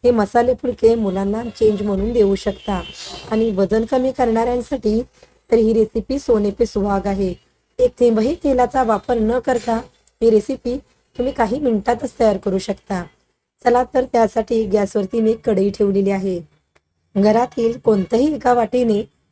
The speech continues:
कढईमध्ये आपण एक वाटी पाणी काढून घेऊयात आणि त्याच्यामध्ये थोडीशी कोथिंबीर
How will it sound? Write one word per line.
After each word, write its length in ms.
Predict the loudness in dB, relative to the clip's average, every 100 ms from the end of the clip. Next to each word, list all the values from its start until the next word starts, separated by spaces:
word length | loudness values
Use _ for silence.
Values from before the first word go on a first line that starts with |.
| -2
कढईमध्ये 520 | 2 2 0 -2 -4
आपण 360 | -4 -2 -2 -2
एक 200 | -6 -4
वाटी 240 | -2 -2
पाणी 360 | -2 0 0 0
काढून 320 | -2 -2 0
घेऊयात 340 | 0 0 0 -2 _ _ _ _ -4
आणि 340 | -2 0 -2 -4
त्याच्यामध्ये 680 | -4 -2 -2 -2 0 0 0 _ _ _ -2
थोडीशी 360 | 0 -2 -8 -6
कोथिंबीर 480 | -4 -2 -2 0